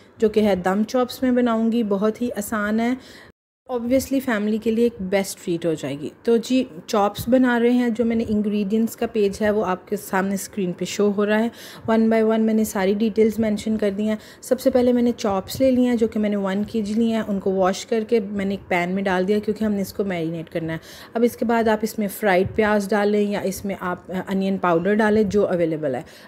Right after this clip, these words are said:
अगर तो आप ज़्यादा gravy मसाला चाहते हैं तो ये two medium है, उसका मैंने डाला है powder। और अगर आप न-, normal चाहते हैं dry वाला,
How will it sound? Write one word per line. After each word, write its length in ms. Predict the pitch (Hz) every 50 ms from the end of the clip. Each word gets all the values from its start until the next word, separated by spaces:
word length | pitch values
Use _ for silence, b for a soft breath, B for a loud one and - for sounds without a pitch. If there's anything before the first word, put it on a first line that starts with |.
| B -
अगर 220 | 220 214 226 240
तो 120 | 233 247
आप 100 | 247 233
ज़्यादा 340 | 220 202 208 180 180 196 208
gravy 380 | 208 196 214 202 190 190 202 214
मसाला 440 | 214 220 214 - 214 190 190 202 202
चाहते 340 | - 214 208 208 - 226
हैं 140 | 214 208 214
तो 120 | 208 233 226
ये 100 | 214 220
two 280 | 220 - 226 226 226
medium 440 | 214 208 190 170 170 175 170 170 165
है, 140 | 165 165 185 B B B B B B -
उसका 260 | 220 220 - - 220 214
मैंने 340 | 208 196 196 196 190 175 160
डाला 260 | 175 175 165 165 165
है 120 | 165 175
powder। 400 | 175 - 170 156 156 160 170 165
और 180 | - - 196 190
अगर 200 | 190 190 202 202
आप 160 | 190 185 190 208
न-, 200 | 196 196 190 - - - - 151
normal 480 | 180 190 196 190 190 190 208 240 262
चाहते 320 | 262 - 262 233 220 - 233
हैं 220 | 226 220 214 180
dry 280 | 160 196 180 175 190 220
वाला, 280 | 262 285 294 320 330